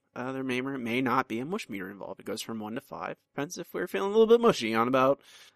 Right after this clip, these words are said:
uh, our decision. Our first book this week is Seven to Eternity, number one, written by Rick Remender, drawn by, I'm gonna go Jerome Opeña. Colored by Matt Hollingsworth, lettered Russ Wooten. Uh, the Remender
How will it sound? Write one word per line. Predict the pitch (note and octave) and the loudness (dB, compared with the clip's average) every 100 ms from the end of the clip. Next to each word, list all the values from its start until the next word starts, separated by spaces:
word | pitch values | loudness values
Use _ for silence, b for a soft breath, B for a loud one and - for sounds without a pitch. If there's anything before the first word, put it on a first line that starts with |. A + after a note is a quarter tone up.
| - | 0
uh, | |
our | C#3+ D3 D3+ | 4 6 4
decision. | D3+ - A2 B2 _ _ - _ | 4 2 0 -4 _ _ -20 _
Our | - C#3+ | 6 8
first | - - | 8 6
book | C#3+ - | 2 -2
this | C3 D3 | -2 0
week | C#3+ | 0
is | - C#3+ | 0 2
Seven | - D#3+ F3+ G3 | 4 4 4 0
to | G#3 | -2
Eternity, | F#3+ - - F#3+ F3+ A#2 F2+ _ - | -4 -2 0 0 0 -4 -10 _ -8
number | A2+ A#2+ | -2 0
one, | A2+ A2+ D3 | 2 0 2
written | E3 D3+ C3+ C3 | 0 0 -6 -2
by | A#2 A2 | 2 2
Rick | G#2+ C#3+ C3+ | 2 0 2
Remender, | B2+ C#3 C#3 C#3 C3 | 2 2 2 0 2
drawn | B2+ C3 C#3 | 4 4 4
by, | A#2 A2+ A2+ A2+ - _ | 4 4 2 0 -10 _
I'm | G#3 | -6
gonna | |
go | F3 D3 | 2 2
Jerome | B2+ B2 B2 B2 A2 | 4 2 4 4 2
Opeña. | G2+ - F#2 G2+ F2 - _ _ _ _ _ - | -4 -8 -8 -8 -14 -20 _ _ _ _ _ 2
Colored | C#3+ D3 B2+ | 6 6 6
by | A#2 | 4
Matt | A2 G#2+ - | 4 -2 2
Hollingsworth, | D3+ D#3+ C#3+ D#3 D3 - | 2 2 2 0 0 2
lettered | A#2 B2+ B2+ - | 4 6 4 -2
Russ | A2 A#2+ B2 - | 0 2 2 0
Wooten. | A#2+ C3+ C3 - _ _ _ _ - b b - | -2 -2 -8 -16 _ _ _ _ -20 b b 2
Uh, | A#2+ A2+ A2+ | 8 8 8
the | A#2 A2+ A2 G#2+ - _ A2+ | 2 -2 -4 -8 -14 _ 0
Remender | B2 B2+ C3 B2+ | 2 6 6 6